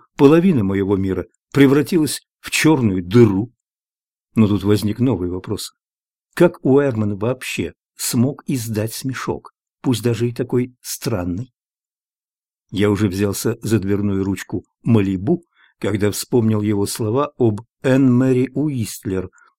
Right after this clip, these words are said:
которую он обычно просил побыть с Элизабет, если ему требовалось отлучиться на довольно продолжительный срок.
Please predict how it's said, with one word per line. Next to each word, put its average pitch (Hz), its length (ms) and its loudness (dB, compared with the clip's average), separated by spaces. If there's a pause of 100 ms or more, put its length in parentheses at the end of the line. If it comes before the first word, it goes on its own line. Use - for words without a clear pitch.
(120)
которую 113 560 2
он 151 240 0
обычно 98 440 -6
просил 101 520 -4 (180)
побыть 127 400 0
с - 120 -6
Элизабет, 113 560 -2
если 117 320 -4
ему 95 200 -2
требовалось 110 720 -4 (340)
отлучиться 113 680 2
на 110 100 0
довольно 107 360 -2
продолжительный 113 680 -4
срок. - 340 -6